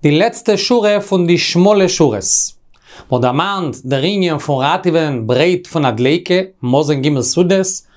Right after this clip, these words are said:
ברענגט די גמרא גירוטין אין דער תנא רבנן. שכח פת בתנור. ער האט פארגעסן, צו ארויסנעמען די ברייט פון נעבן. וקידוש עליו היום.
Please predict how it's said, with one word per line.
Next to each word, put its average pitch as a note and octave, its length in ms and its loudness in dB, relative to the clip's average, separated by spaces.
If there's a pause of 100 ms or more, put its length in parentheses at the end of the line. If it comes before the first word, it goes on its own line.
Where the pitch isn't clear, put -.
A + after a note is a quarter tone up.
(340)
ברענגט F3 140 0
די F#3+ 120 -2
גמרא F#3+ 220 -2
גירוטין F#3+ 420 -2
אין F#3 80 -2
דער E3 160 0
תנא G3 240 -4
רבנן. E3+ 360 -2 (600)
שכח G#3 760 -2
פת G3+ 380 -2
בתנור. F3+ 640 -2 (600)
ער C3+ 60 0
האט C#3 100 -2
פארגעסן, D#3 840 -2
צו - 140 -2
ארויסנעמען E3+ 480 -2
די D3 80 0
ברייט E3 320 0
פון D#3+ 160 -4
נעבן. D#3 320 0 (840)
וקידוש G3 460 0
עליו G3+ 220 0
היום. F#3 240 0